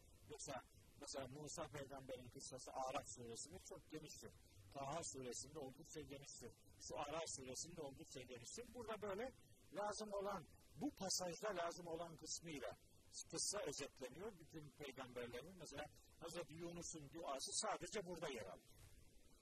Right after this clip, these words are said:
Yunus suresi var, onuncu sure. Orada Yunus peygamberle ilgili bir ayet vardır. Burada ise Yunus peygamberle ilgili birkaç ayet vardır. Onun o balığın karnındaki durumuyla alakalı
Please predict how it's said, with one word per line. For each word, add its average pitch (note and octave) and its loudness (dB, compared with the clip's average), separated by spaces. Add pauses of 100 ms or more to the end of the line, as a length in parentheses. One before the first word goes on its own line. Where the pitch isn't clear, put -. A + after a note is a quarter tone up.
(140)
Yunus F#3+ 6
suresi F#3 4
var, D3 4
onuncu D#3 0
sure. D3 -2
Orada F3+ 0
Yunus F#3+ -2
peygamberle F#3+ 2
ilgili F#3 0
bir F#3+ 6
ayet F#3 4
vardır. F#3 2 (600)
Burada F3 6
ise A3 6
Yunus G3 4
peygamberle F#3+ 2
ilgili D3 -2
birkaç G#3 2
ayet G3 4
vardır. G#3 2
Onun G#3 -2 (320)
o D#3+ -2
balığın F#3+ 4
karnındaki F#3 0
durumuyla F3 0
alakalı D#3+ 2